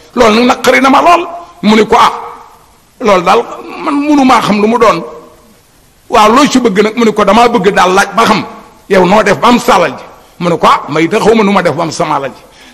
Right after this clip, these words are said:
Kenn ki ne ko, "Waaw, yow man nag dama am fas rek, munu maa paase fas, ma di la laaj nag ba xam nu may def man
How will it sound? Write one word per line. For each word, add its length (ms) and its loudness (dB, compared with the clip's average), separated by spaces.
Kenn 220 0
ki 100 0
ne 100 -2
ko, 80 0
"Waaw, 200 2
yow 200 -2
man 220 0
nag 160 -6
dama 200 0
am 120 0
fas 220 -2
rek, 160 -2
munu 180 2
maa 160 2
paase 360 -2
fas, 280 -8
ma 140 -2
di 120 0
la 100 2
laaj 220 0
nag 180 -4
ba 100 -4
xam 200 -2
nu 100 0
may 160 2
def 220 -2
man 220 -4